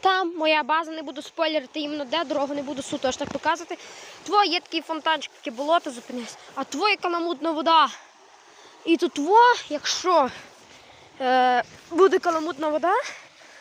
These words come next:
тво може стояти струг там в краю. Там в краю, о, дивіться. Тому в краю може стояти пструг.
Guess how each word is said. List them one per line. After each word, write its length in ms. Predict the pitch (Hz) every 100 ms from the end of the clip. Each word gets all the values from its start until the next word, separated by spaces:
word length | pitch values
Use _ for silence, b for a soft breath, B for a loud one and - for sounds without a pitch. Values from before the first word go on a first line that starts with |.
| B
тво 260 | - 285 381
може 200 | 392 320
стояти 680 | - 320 339 359 359 320 -
струг 420 | - 359 349 -
там 240 | 330 311
в 20 | 269
краю. 460 | 294 294 302 262 - B B B B - -
Там 200 | 302 302
в 20 |
краю, 380 | 294 294 320 453 605 - -
о, 140 | 240
дивіться. 380 | 226 240 - - - - - - - - - - - - - - - - - - - - - - - - - - - -
Тому 180 | 277
в 40 | 302
краю 380 | 294 294 349 453
може 160 | 349 294
стояти 380 | - 302 311
пструг. 340 | 277 - 277